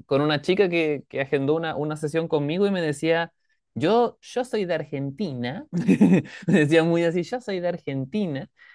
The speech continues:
Y la gente de allá en Argentina también está súper desconectada.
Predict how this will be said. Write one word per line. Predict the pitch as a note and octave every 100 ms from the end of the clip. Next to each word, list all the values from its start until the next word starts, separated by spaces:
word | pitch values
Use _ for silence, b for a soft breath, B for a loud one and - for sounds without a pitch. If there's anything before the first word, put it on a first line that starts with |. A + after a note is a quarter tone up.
| B
Y | - C3
la | B2
gente | F3 G3 G3+
de |
allá | F3 F3+
en | G3+
Argentina | G3 E3+ D#3 F#3 F#3
también | D#3 D3 G#3
está | G#3 F3
súper | F3 G3+
desconectada. | G3+ G3+ F3+ F3 - - - -